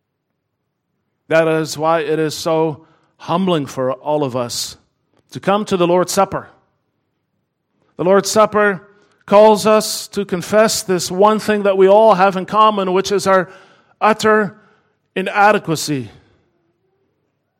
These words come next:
It calls us to confess our inherent inability to keep God's law, no matter who you are. This is the great leveler.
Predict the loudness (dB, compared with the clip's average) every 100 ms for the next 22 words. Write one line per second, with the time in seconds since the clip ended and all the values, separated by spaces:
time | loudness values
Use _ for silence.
0 | _ _ _ _ _ _ _ -18 -2 0
1 | 0 -2 -6 -8 -8 -4 -4 -2 -6 -6
2 | -4 -2 -2 -4 -10 -6 -2 0 0 0
3 | -4 -8 -12 -10 -8 -4 -4 -4 -4 -2
4 | -4 -8 -12 -10 -6 -6 -6 -4 -2 -2
5 | -4 -12 _ _ _ _ _ _ _ _
6 | _ _ _ _ _ _ _ _ _ _
7 | _ _ _ _ _ _ _ _ _ _
8 | _ _ _ _ _ _ _ _ _ _
9 | -14 -10 -8 -8 -4 -6 -4 -8 -6 -10
10 | -12